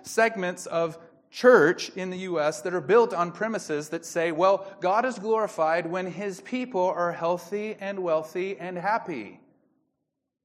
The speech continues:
Many other bad examples could be given. And even though it's easy to lambast the prosperity gospel, we should think in ourselves, are we, are we making it a convoluted process? We, we say,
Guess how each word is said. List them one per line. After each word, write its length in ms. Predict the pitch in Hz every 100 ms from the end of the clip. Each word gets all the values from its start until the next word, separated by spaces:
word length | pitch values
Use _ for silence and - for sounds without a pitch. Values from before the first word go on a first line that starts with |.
| _ _ _ _ _ _ _ _ _ _ _ _ _ _
Many 320 | 113 151 202
other 320 | 208 190 160
bad 360 | 135 135 156 151
examples 460 | 135 143 143 143
could 120 | - 143
be 60 |
given. 240 | 147 139 135
And 260 | 151 160
even 220 | 170 202
though 140 | 202 185
it's 160 | 170 -
easy 320 | 208 196 180
to 100 | 170
lambast 640 | 156 156 151 156 160 160
the 80 | -
prosperity 600 | - 151 - 185 208 190
gospel, 500 | 135 123 120 160 160 - - _
we 160 | - 208
should 240 | 190 185
think 240 | - 226 226
in 80 | 190
ourselves, 480 | 180 175 226 196
are 200 | - 170
we, 420 | 180 254 285 269 - - - _ _ _ _
are 80 | 165
we 200 | 175 302
making 360 | 302 262 247 214
it 80 |
a 60 | 165
convoluted 800 | 139 - 208 220 196 190 180 151
process? 480 | 175 165 160 123 -
We, 160 | 196
we 160 | 185 196
say, 720 | 180 - 277 294 208 165 185